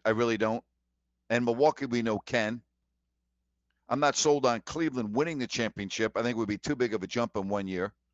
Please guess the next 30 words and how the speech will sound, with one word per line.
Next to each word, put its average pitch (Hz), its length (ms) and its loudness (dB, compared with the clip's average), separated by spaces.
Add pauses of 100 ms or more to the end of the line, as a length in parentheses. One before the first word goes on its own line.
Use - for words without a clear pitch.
(800)
In 139 120 0
the 143 100 2
West, 147 360 4 (260)
Golden 147 320 4
State 156 360 0
clearly 165 460 0
could 127 180 -6
win 117 120 0
the 110 80 -4
championship. 101 640 -2 (1160)
Phoenix 175 640 -2 (600)
could 143 160 0
win 131 140 4
the 120 60 -2
championship. 113 680 0 (1300)
And 135 560 0 (800)
should 120 200 -2
I 117 100 4
put 147 260 0
Memphis 120 400 -2
in 170 120 -2
there 180 180 0
at 156 120 -8
forty-one 151 420 0
and 147 80 -6
nineteen? 147 420 -2
Could 101 220 -10
you 131 120 -2
see 143 340 2
them 151 340 -2